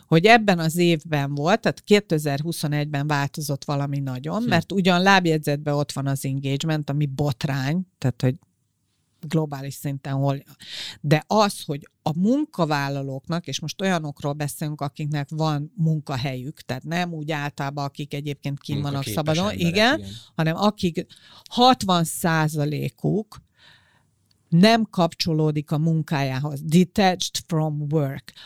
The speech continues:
Speaker 1: ami azt jelenti, hogy ezek az emberek, ugye mennyit olvasunk mostanában erről a quiet quitting nevű történetről, ami azt jelenti, hogy ugye megjelenik
Speaker 2: Dolgozol,
Speaker 1: három D-ben
Speaker 2: de
Speaker 1: a munka,
Speaker 2: igazából
Speaker 1: igen,
Speaker 2: nem.
Speaker 1: de hogy nem produktív.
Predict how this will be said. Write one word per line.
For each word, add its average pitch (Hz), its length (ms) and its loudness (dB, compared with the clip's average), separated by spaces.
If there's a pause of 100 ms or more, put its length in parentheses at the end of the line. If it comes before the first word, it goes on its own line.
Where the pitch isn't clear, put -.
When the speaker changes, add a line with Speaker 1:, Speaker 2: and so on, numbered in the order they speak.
Speaker 1:
ami 180 260 4
azt 277 320 2
jelenti, 190 520 0 (220)
hogy 156 160 0
ezek 220 400 2
az 160 140 -2
emberek, 185 580 0 (200)
ugye 165 260 2 (400)
mennyit 208 360 2
olvasunk 165 400 -2
mostanában 151 500 -2
erről 147 140 -2
a 147 80 -6
quiet 151 460 -4 (140)
quitting 156 380 0
nevű 147 340 -2
történetről, 165 840 -2
ami 180 220 0
azt 165 200 -2
jelenti, 185 260 -2
hogy 170 120 -2
ugye 170 180 -2
megjelenik 151 760 -2
Speaker 2:
Dolgozol, 156 240 0
Speaker 1:
három 156 160 0
D-ben 160 360 4
Speaker 2:
de 160 60 2
Speaker 1:
a 160 40 2
munka, 220 340 2
Speaker 2:
igazából 240 100 2
Speaker 1:
igen, 254 180 6
Speaker 2:
nem. 240 140 4
Speaker 1:
de 220 100 6
hogy 208 240 2
nem 165 240 0
produktív. 147 680 -4